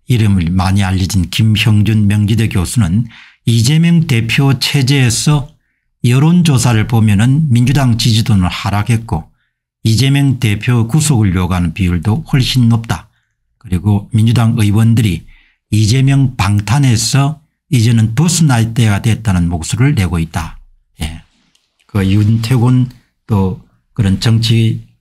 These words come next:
논평가는 이재명 대표가 검사 독재만을 줄곧 외쳤을 뿐이고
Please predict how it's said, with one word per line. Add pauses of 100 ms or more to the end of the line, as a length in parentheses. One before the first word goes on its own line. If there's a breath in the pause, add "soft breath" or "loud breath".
(180)
논평가는 (560 loud breath)
이재명
대표가
검사
독재만을 (200)
줄곧 (140)
외쳤을
뿐이고